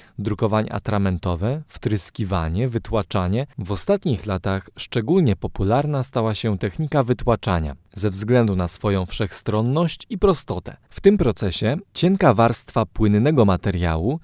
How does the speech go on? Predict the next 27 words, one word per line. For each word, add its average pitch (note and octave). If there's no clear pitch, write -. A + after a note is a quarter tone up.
jest G2
wytłaczana C3
z -
podgrzewanych G#2
dysz G2
i B2
osadzana B2
na A2+
platformie. F#2+
Dzięki G2+
temu A2
struktury G#2
trzy -
D G#2
są F3+
tworzone A#2
warstwa B2+
po A2+
warstwie. F2+
Po -
osadzeniu F#2
dąży F#3
się C#3
do G#2+
szybkiego B2+
przejścia A#2+
reologicznego A2